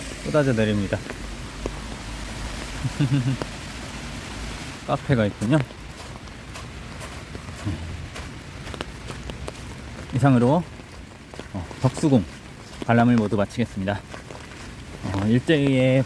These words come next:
많이 훼손돼서 지금은 초창기 그 공간의 삼분의 일밖에 되지 않는다고 해요.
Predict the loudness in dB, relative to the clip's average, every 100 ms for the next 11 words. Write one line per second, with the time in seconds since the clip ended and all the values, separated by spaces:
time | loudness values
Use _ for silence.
0 | 2 4 6 6 4 4 4 4 2 -4
1 | 2 2 2 2 4 4 2 -8 -14 -14
2 | -8 -8 -6 -6 2 2 6 6 6 6
3 | 0 -4 0 0 0 -8 -6 2 4 6
4 | 4 2 2 4 6 6 4 2 0 2
5 | 2 4 6 4 4 2